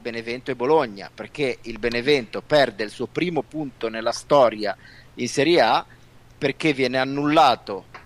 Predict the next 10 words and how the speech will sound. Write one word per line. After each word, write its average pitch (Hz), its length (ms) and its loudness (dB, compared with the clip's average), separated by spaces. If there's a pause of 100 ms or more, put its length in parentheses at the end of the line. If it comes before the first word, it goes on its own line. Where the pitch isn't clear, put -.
un 135 200 -10
gol 120 480 0 (500)
del 131 160 -4
Benevento 131 580 -2
che 131 300 -6 (140)
dal 123 160 -2
vivo 127 280 -4
sembrava 117 380 0
perfettamente 131 640 -4
regolare, 156 600 0